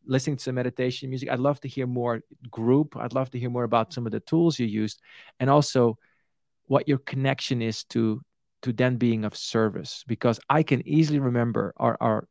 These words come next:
actually I said remember, that was a Freudian slip, because I've been into a situation that was not that different from you. I also had, uh, sometimes I, not to compete with you, but a week I didn't sleep at all. Um,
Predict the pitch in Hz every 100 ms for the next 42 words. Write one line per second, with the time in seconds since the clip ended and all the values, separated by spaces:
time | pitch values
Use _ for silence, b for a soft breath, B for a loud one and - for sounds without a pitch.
0 | - 131 - 110 - 117 113 110 101 123
1 | 107 101 101 107 - 117 110 104 - 113
2 | - 110 110 104 98 107 104 104 90 110
3 | 104 - b b b - - - 113 113
4 | - 120 113 - 113 113 - 113 104 120
5 | 113 - 107 107 107 107 113 107 104 107
6 | _ - 107 110 _ - 113 107 110 107
7 | - 101 110 - _ - 110 113 110 101
8 | - 135 - 107 104 110 110 107 113 120
9 | 104 101 104 - 107 110 95 95 123 B
10 | B B B B 117 113 107 104